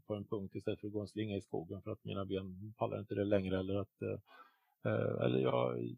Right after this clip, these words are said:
jag har inte tid och ork längre eller nu vill jag spela trumpet eller nån-, någonting annat. Det är hela tiden en omsättning i vad folk håller på med. Eh, så, så att, eh, man får liksom tänka det här, eh, som, som någonting som, det är omsättning i vilka som håller på i det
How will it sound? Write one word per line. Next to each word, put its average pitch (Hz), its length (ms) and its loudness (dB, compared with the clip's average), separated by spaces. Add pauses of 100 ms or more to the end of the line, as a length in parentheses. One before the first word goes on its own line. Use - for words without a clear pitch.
(100)
jag 120 100 2
har 117 100 2
inte 113 180 0
tid 104 280 2
och 101 300 -4
ork 104 240 -2
längre 98 240 -2
eller 101 180 -2
nu 104 180 -6
vill 107 80 -4
jag 104 100 -4
spela 104 200 -4
trumpet 95 560 -4
eller 101 200 -4 (140)
nån-, 117 200 -2 (100)
någonting 127 300 2
annat. 107 200 8
Det 120 80 10
är 127 60 12
hela 131 340 12
tiden 117 200 6
en 110 80 0
omsättning 110 460 0
i 110 40 0
vad 110 180 4
folk 101 180 -4
håller 117 160 -2
på 110 200 -2
med. 104 220 -4 (520)
Eh, 117 340 8
så, 123 760 2
så 117 300 -4
att, - 220 -8
eh, 113 220 2 (440)
man 120 80 -8
får 143 120 0
liksom 120 240 -4
tänka 117 360 4
det 107 80 6
här, 107 260 8
eh, 107 280 -2
som, 107 400 -8
som 101 400 -2
någonting 101 400 -4
som, 95 300 -6 (200)
det 120 220 0
är 135 60 8
omsättning 120 500 2
i 101 40 0
vilka 101 240 0
som 101 140 -6
håller 104 180 -2
på 101 300 -4
i 104 120 0
det 95 340 -4